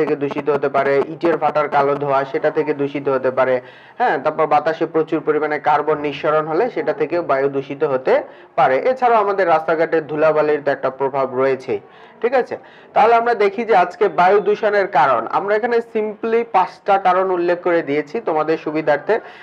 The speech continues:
আমাদের পরীক্ষায় প্রায় একটা কোশ্চেন আসে, হ্যাঁ, যে বায়ু আমরা কি কি কাজে ব্যবহার করি, বায়ু দূষণের পাঁচটি কারণ লেখো, বা বায়ু দূষণের ছয়টি কারণ লেখো, বা বায়ু দূষণের চারটি কারণ লেখো। তো এখানে আমাদের বায়ু দূষণের পাঁচটা কারণ দেয়া আছে। দেখো,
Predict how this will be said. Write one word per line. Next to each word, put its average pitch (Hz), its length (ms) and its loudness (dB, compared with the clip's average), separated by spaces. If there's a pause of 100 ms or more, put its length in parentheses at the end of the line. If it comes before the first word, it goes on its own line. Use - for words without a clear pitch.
(120)
আমাদের 190 180 2 (120)
পরীক্ষায় 214 400 2
প্রায় 214 200 4 (100)
একটা 208 140 -4 (100)
কোশ্চেন 160 420 0
আসে, 117 260 -6
হ্যাঁ, 226 180 0 (960)
যে 185 80 4 (120)
বায়ু 185 220 6 (120)
আমরা 196 140 -2 (100)
কি 208 140 -8
কি 220 140 -8
কাজে 208 280 4
ব্যবহার 208 340 2
করি, 247 160 2 (480)
বায়ু 170 260 4
দূষণের 196 480 0
পাঁচটি 170 300 2 (100)
কারণ 147 220 2 (120)
লেখো, 123 240 -2 (140)
বা 135 80 2 (120)
বায়ু 143 240 2
দূষণের 139 380 -4
ছয়টি 147 340 -2
কারণ 135 260 0
লেখো, 127 160 -4 (100)
বা 131 60 0 (100)
বায়ু 131 200 2
দূষণের 139 400 -6
চারটি 170 340 -4
কারণ 131 160 0 (100)
লেখো। 110 180 -8 (420)
তো - 120 -10
এখানে 208 260 0
আমাদের 208 300 2
বায়ু 180 220 4
দূষণের 208 400 0 (100)
পাঁচটা 185 300 0 (100)
কারণ 170 260 2
দেয়া 147 180 4
আছে। 131 140 -6 (100)
দেখো, 135 160 -2